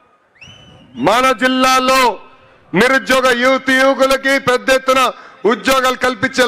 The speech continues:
లక్ష్యంతో ఈ రోజు పరిశ్రమలు మేము తీసుకొస్తున్నాం. తప్పనిసరిగా ఈ సాగునీటి ప్రాజెక్టు పూర్తి చేస్తాం. హార్టికల్చర్ పెద్ద ఎత్తున పూర్తి చేస్తాం.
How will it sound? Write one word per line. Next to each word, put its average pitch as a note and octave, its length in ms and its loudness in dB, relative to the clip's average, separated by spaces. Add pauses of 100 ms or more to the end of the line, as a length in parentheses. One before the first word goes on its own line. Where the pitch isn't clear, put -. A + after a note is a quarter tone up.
లక్ష్యంతో C4 520 0 (580)
ఈ - 20 4 (100)
రోజు B3 280 0 (120)
పరిశ్రమలు A#3 560 0
మేము A3 220 0
తీసుకొస్తున్నాం. G#3+ 680 -2 (1120)
తప్పనిసరిగా B3 760 0 (760)
ఈ G3+ 100 4 (180)
సాగునీటి A#3+ 600 0
ప్రాజెక్టు A#3 480 0
పూర్తి A#3+ 320 -2
చేస్తాం. G#3+ 400 0 (600)
హార్టికల్చర్ B3+ 760 0
పెద్ద A#3 240 -2
ఎత్తున B3+ 220 -2 (120)
పూర్తి B3 340 -2
చేస్తాం. A#3 420 0